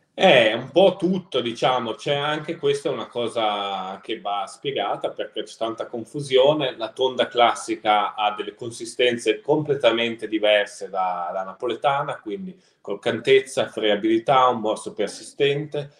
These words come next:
La cottura è completamente diversa, quindi possiamo spaziare con semi integrali, integrali, percentuali. I processi e il lavoro che facciamo fare nelle varie fasi, eh, del processo produttivo nella tonda classica sono diversi da quello di napoletana, quindi troverete processi diversi,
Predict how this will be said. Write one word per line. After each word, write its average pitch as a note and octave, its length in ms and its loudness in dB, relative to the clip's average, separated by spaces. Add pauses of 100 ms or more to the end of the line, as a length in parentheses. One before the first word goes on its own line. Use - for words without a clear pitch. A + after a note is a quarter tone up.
(140)
La B2 240 2
cottura C#3 560 0
è A2 40 -6
completamente G#2+ 600 -4
diversa, C#3 440 0
quindi A2 240 -4
possiamo G#2+ 360 -4
spaziare A#2 840 2
con G2+ 160 -8
semi G2+ 220 -8
integrali, A2+ 760 0
integrali, G#2+ 760 -4
percentuali. A#2+ 760 -6 (760)
I F3+ 180 -2
processi E3 840 2
e A#2 60 2
il A#2 80 -2
lavoro C3+ 320 2
che B2 80 -14
facciamo A#2+ 320 -6
fare C3+ 260 0
nelle A#2+ 160 -2
varie A#2 300 0
fasi, A2+ 680 0 (100)
eh, G#2+ 440 -8 (440)
del G#2+ 160 -8
processo A#2 420 -6
produttivo B2 540 0
nella G#2+ 160 2
tonda A2+ 240 -2
classica B2+ 380 0
sono B2 300 0
diversi B2 520 4
da G2+ 100 0
quello A2 200 0
di G#2 100 -4
napoletana, G#2+ 800 -2
quindi A#2 260 -8
troverete G#2+ 540 -4
processi G2 480 -16
diversi, A2 760 0